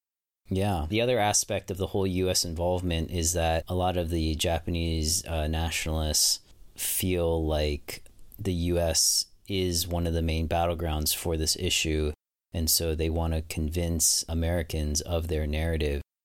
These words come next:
And I think the point is maybe that they can flip the history. Right now, the most agreed upon history is that these women were sex slaves, but they want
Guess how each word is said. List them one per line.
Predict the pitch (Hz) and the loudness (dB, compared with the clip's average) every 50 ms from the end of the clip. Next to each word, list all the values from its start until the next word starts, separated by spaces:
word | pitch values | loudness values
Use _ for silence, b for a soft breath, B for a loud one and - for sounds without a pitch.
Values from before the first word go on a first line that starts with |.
| _ _ _ - | _ _ _ -4
And | 104 92 | -2 0
I | 92 | 0
think | 87 - 117 117 117 107 - - - - - - - - - - | 0 0 0 0 0 -2 -4 -8 -14 -16 -18 -20 -20 -20 -16 -8
the | - 101 92 90 | -6 -4 -4 -4
point | - - - 117 113 113 110 85 | -4 -2 -2 0 2 2 0 0
is | 92 95 90 87 85 82 82 87 | 0 0 2 2 2 0 0 0
maybe | 85 101 98 98 90 95 87 | 0 0 0 2 0 0 0
that | 80 85 80 - | 0 0 -2 0
they | - 78 78 | -2 -2 -2
can | - - 85 80 78 76 | -2 -2 -2 -2 -2 -2
flip | - - - - 90 92 82 - - - - - - - - | -2 -4 -2 -2 -2 -2 -2 -4 -10 -18 -16 -12 -10 -8 -4
the | - 98 | -4 -2
history. | 82 - 92 - - - - 110 113 131 143 - _ _ _ _ _ _ _ _ _ _ _ _ - | -2 0 0 0 0 0 0 0 -2 -2 -4 -6 _ _ _ _ _ _ _ _ _ _ _ _ -2
Right | 139 143 135 135 | 0 0 2 2
now, | 135 127 127 123 120 113 107 101 98 98 - - - - | 2 2 2 2 2 2 2 2 0 -2 -6 -12 -18 -12
the | - 127 110 107 | -8 -4 0 0
most | 101 104 101 101 101 - - - - - - | 2 2 2 2 2 2 2 0 -2 -2 -2
agreed | 107 98 87 92 95 98 95 | -2 -2 0 2 2 2 0
upon | 92 - 95 90 82 | 0 0 -2 -2 -2
history | 82 113 113 - - - 85 82 85 80 85 | 0 0 0 0 0 0 0 -2 0 0 2
is | 87 82 - | 2 2 2
that | 87 82 - | 2 0 0
these | - 78 71 78 | -2 -4 -2 -2
women | 85 82 80 80 78 76 | 0 0 0 0 0 -2
were | 71 71 | -2 -2
sex | - - - 85 - - | -2 -2 -2 -2 0 -2
slaves, | - - - - 80 - - - - - - - - - - - - | -2 -2 -2 -6 -8 -6 -6 -8 -8 -10 -16 -20 -20 -20 -18 -6 -2
but | 104 98 92 92 - - 92 - | 0 2 2 2 0 -2 -4 -2
they | - 95 92 | 0 2 2
want | 90 90 90 87 87 87 85 85 82 80 | 2 2 2 2 2 2 2 0 0 -4